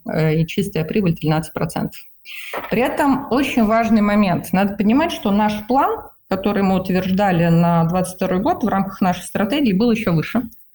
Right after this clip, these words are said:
Мы предполага-, предполагали расти еще быстрее. А, например, вот, э, если говорить про операционные показатели, то, а,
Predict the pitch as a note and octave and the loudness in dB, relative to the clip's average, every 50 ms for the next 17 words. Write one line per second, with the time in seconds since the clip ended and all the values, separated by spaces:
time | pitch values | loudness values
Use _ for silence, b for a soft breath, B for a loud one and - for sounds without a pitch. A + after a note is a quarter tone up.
0 | B B B B B B B B - A3 A3 G#3+ G3+ F#3+ F3+ - - G3 F#3+ G3 | B B B B B B B B 0 0 2 2 0 -2 -2 -2 -2 0 0 0
1 | G3 G3+ - - - F#3+ G#3 - - G3+ G#3 G3+ F#3+ G#3 G#3 G3+ F#3+ F3+ F#3 F#3+ | 0 -2 -2 -2 -2 -2 -2 -2 0 0 0 0 2 2 2 2 2 2 0 0
2 | F#3 G3 F#3+ - - F3+ D#3+ E3 G3+ - G#3 - - G#3+ F#3+ F3+ E3 E3 - - | -2 -4 -4 0 2 2 2 2 0 -2 -2 -2 -2 0 2 2 2 0 -2 -4
3 | - - D3 - - G3+ A3+ A3 - - - _ _ _ _ _ _ _ _ - | -4 -4 -2 0 0 0 -2 -2 -4 -20 -20 _ _ _ _ _ _ _ _ -18
4 | - - - - E3+ F3 F3+ F3+ F3+ F3+ F3+ F3+ F3+ F3 - - G3 G3 G3 G3+ | -14 -10 -4 -2 0 2 2 2 2 2 2 2 0 0 -2 -2 0 0 0 0
5 | G3+ G#3 G3+ F#3+ - - - E3+ - - _ _ - - F3 F3 E3+ - - - | 0 0 0 -2 -2 -4 -6 -8 -10 -12 _ _ -10 -6 -4 -4 -6 -6 -10 -8
6 | - - - E3 E3 E3+ E3+ E3 D#3+ E3+ E3 - F#3 F3 F3+ F#3+ F#3+ F#3 G3 - | -6 -4 -2 0 0 0 0 0 0 0 0 0 0 0 2 0 0 -2 -2 -2
7 | - F#3 F3 F3 F#3 F3+ E3+ F3 - - F#3+ F3+ E3+ E3+ E3 E3 E3 E3 E3 - | -2 -2 -2 0 0 -2 -2 -2 -2 -2 0 2 2 4 2 2 0 -2 -6 -4
8 | - F3+ G#3+ B3+ D4+ D4 - - G#3 F#3+ F3+ F3+ E3+ F3 - - - F3+ F#3 F3+ | -2 0 0 0 -2 -2 -4 -2 0 0 2 0 0 -2 -6 -4 -2 0 2 2
9 | F3+ F3 E3+ E3 D#3+ - E3 - - D#3 D#3+ E3 E3 D#3+ D#3+ E3 D#3+ D#3+ E3 E3 | 2 2 2 2 0 0 -2 -2 -2 0 2 2 2 2 2 2 2 4 2 2